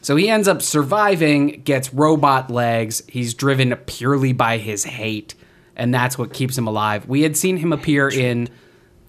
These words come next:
we had seen him appear in the Clone Wars and Rebels. So, you know, diehard fans knew that he was alive. The second we saw those robot legs and that hooded figure,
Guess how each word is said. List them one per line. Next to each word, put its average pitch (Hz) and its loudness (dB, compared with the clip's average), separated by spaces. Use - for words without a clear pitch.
we 151 4
had 151 2
seen 220 0
him 202 4
appear 160 2
in 135 2
the 123 -4
Clone 170 2
Wars 147 2
and 151 2
Rebels. 120 0
So, 151 2
you 220 0
know, 151 4
diehard 190 2
fans 143 0
knew 143 4
that 131 2
he 127 -2
was 117 -4
alive. 123 2
The 127 -4
second 165 2
we 151 6
saw 135 4
those 120 2
robot 131 2
legs 123 0
and 110 -4
that 107 -4
hooded 127 -2
figure, 117 -4